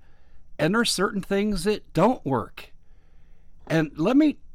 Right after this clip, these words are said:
share with you what doesn't work. <coughs> Excuse me. What doesn't work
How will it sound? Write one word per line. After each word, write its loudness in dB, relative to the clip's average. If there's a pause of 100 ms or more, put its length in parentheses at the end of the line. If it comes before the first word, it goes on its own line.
(120)
share 2
with 2
you 0
what -2
doesn't 2
work. 2 (500)
<coughs> -10
Excuse 0
me. 0
What -2
doesn't 4
work 4